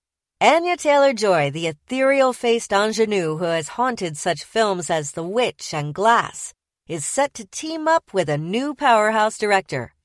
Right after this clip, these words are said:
Edgar Wright. The movie, written by Wright and Penny Dreadful scribe Christy Wilson Cames, is a psychological horror thriller called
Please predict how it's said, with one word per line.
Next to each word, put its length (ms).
Edgar 380
Wright. 420
The 100
movie, 560
written 400
by 160
Wright 420
and 220
Penny 280
Dreadful 460
scribe 500
Christy 440
Wilson 440
Cames, 640
is 160
a 80
psychological 1000
horror 340
thriller 500
called 460